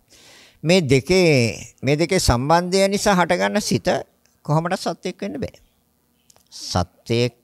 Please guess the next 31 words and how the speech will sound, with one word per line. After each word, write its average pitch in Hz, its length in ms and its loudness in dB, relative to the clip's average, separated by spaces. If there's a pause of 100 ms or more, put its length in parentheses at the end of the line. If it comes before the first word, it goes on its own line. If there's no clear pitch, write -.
(280)
නොවන, 98 500 -2
පුච්චලයක් 110 680 -2
නොවන 95 460 -2
කොටස් 107 440 -2
දෙකක් 139 440 -2
එකට 123 280 -6
සම්බන්ධ 104 600 -2
වීමෙන් 139 420 -2 (180)
සත්වයක් 151 500 0
හදන්න 156 300 -4
බෑ. - 160 -10 (160)
පුච්චලයක් - 420 0
හදන්න 127 380 -6
බෑ. 123 120 -12 (720)
එහෙනම් 127 200 4
එතනත් 175 440 4
පටන් 196 300 4
ගන්නෙ 113 340 2 (340)
යම් 170 180 2
ක්‍රියාවක්. 127 500 2 (880)
ඒකට 120 280 0
තමයි 120 220 0
අර 147 140 0
ජීවහා 127 500 0
විඥාන 120 560 0
කියලා 131 260 -4
කියන්නේ. 104 380 -6
රස 107 300 0
දැන 110 300 0
ගැනීමේ 107 340 -2
සිතක්. - 320 -6